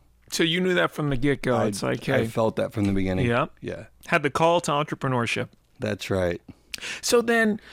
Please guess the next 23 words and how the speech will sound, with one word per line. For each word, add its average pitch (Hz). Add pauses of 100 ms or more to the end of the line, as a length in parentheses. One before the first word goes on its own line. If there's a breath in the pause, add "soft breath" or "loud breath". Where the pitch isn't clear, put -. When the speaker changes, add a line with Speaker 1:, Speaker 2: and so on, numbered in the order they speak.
(140 loud breath)
Speaker 1:
you 185
started 190
cutting 175
hair 151
somewhere, 120
which -
brings 190
up 170
a, 139
a 143
question. 175
I 156
know 175
I 160
see 175
you 165
in 156
there, 151
and 135
I 127
love 151
that, 131
like, 120